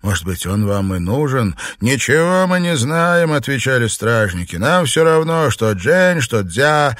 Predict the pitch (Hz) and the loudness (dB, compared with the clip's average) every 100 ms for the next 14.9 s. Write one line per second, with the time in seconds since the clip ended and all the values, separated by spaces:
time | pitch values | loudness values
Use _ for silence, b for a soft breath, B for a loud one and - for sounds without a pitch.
0 | B B - 117 156 156 107 123 156 139 | B B -2 2 4 2 2 4 4 2
1 | 147 120 139 139 156 139 156 - 151 139 | 0 -2 0 2 2 2 -2 0 0 0
2 | - 131 113 87 110 110 117 110 98 95 | -2 -2 -2 -2 -2 0 2 2 0 -4
3 | - 87 73 - B B - 101 113 87 | -4 -8 -8 -10 B B -4 -2 -2 -2
4 | - 87 98 95 104 82 78 - 67 - | -8 -4 -4 -4 -4 -6 -10 -12 -12 -10
5 | - 113 98 B B B 110 101 98 87 | -6 -4 -4 B B B -4 -4 -6 -6
6 | - 110 104 - 90 90 87 87 85 92 | -2 0 0 -4 -6 -4 -4 -6 -6 -6
7 | 92 76 69 - _ _ _ _ _ 76 | -6 -8 -14 -18 _ _ _ _ _ -16
8 | 76 87 120 127 107 - 85 82 85 - | -10 -2 -2 -2 -6 -8 -8 -8 -8 -8
9 | - 92 95 101 117 131 165 165 107 - | -8 -6 -6 -4 -4 -4 -4 -6 -8 -10
10 | B B - 104 - 98 127 123 95 85 | B B -4 -4 -2 -2 0 0 -2 -4
11 | 98 135 127 - 143 - 76 - - 123 | -4 -4 -4 -6 -6 -6 -8 -8 -8 -8
12 | 104 - - - - B B - 92 90 | -8 -10 -12 -12 -14 B B -8 -6 -4
13 | - - 104 110 - 95 87 - 107 95 | -6 -4 0 0 -2 -6 -4 -4 -4 -4
14 | 87 78 80 123 147 127 107 92 | -4 -6 -2 -2 0 0 -2 -2